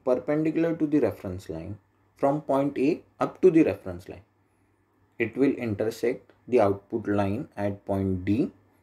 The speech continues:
the torque line at point C, the line parallel to the reference line at point B, and the reference line at point E. And your circle diagram is complete. Now,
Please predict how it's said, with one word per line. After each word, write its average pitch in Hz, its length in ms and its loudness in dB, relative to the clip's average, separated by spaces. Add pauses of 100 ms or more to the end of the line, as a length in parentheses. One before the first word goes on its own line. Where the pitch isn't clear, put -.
(120)
the 113 160 0
torque 104 380 0
line 101 340 -4
at 101 260 -6
point 98 280 -4
C, 190 400 -2 (580)
the 160 360 -2 (340)
line 135 480 4 (180)
parallel 131 420 2
to 143 80 -6
the 139 140 0
reference 131 500 -4
line 139 300 -4
at 110 300 -4
point 104 360 -2
B, 165 260 2 (380)
and 190 260 0 (920)
the 139 100 -2
reference 135 480 2
line 151 320 -2
at 127 240 -2
point 156 380 -2
E. 110 180 -4 (1500)
And 120 220 0
your 135 140 4
circle 104 380 -2
diagram 98 320 0
is 156 100 -6
complete. 98 400 -4 (800)
Now, 98 460 2